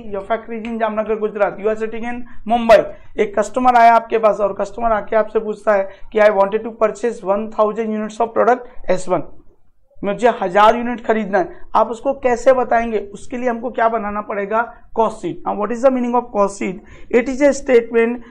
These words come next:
which is showing total cost of production as well as unit cost of production। Total cost of production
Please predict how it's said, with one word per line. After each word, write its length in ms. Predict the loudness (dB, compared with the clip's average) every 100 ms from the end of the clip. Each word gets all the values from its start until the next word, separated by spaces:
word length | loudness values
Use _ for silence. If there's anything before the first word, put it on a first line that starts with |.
| -8
which 220 | -6 -4 -4
is 160 | -2
showing 320 | 2 2 2 -8 -16 -6 2
total 340 | 2 2 -2
cost 300 | 2 0 2 -4
of 80 | 0
production 440 | 2 2 0 -4 -4 -2
as 220 | -2 2
well 160 | 2 2
as 200 | 2 -2 -14 -4
unit 280 | -4 -4 -4
cost 320 | -6 -4 -8
of 140 | -6
production। 440 | -6 -6 -8 -12 -6 2
Total 280 | 2 2 0
cost 240 | -2 -2
of 80 | -2
production 480 | -2 -2 -2 -6